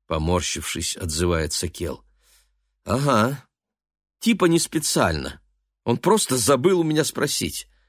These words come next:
А когда я сказала, что поехать не смогу, он всерьёз обалдел и разозлился. Типа: 'Тебя ничего, кроме твоего колледжа, не волнует.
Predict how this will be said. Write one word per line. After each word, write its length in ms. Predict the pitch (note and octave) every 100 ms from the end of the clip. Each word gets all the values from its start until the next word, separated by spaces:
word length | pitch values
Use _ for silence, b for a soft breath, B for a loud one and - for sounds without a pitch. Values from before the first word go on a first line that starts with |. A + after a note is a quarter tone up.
| _ _ _ _ _ _ -
А 100 | E2
когда 320 | F#2 F2+ A2
я 80 | A2+
сказала, 480 | - F#2+ G#2 G#2+ G2
что 180 | -
поехать 460 | F#2+ G#2+ A2 G#2 F2+
не 100 | A2
смогу, 540 | - G#2+ A2+ D3+ G2 _ _ _ _ _
он 140 | - B2
всерьёз 800 | - - A#2+ A2 G#2+ A#2+ - G#2+
обалдел 600 | G#2+ G#2+ F#2+ F#2+ D2 - _ _ -
и 100 | F#2+
разозлился. 760 | F#2 A#2 F2 E2+ E2 - - - _ _ _ _ _ -
Типа: 340 | A2 G2 F2+
'Тебя 360 | - A2+ B2+ C3
ничего, 480 | B2 A2+ B2 C3+ B2+
кроме 260 | B2 B2
твоего 400 | A2 A#2+ B2 B2
колледжа, 540 | - B2+ A#2+ A2+ G#2+ A2+
не 100 | A#2
волнует. 680 | A#2 A#2+ C#3 C#3 F2+ -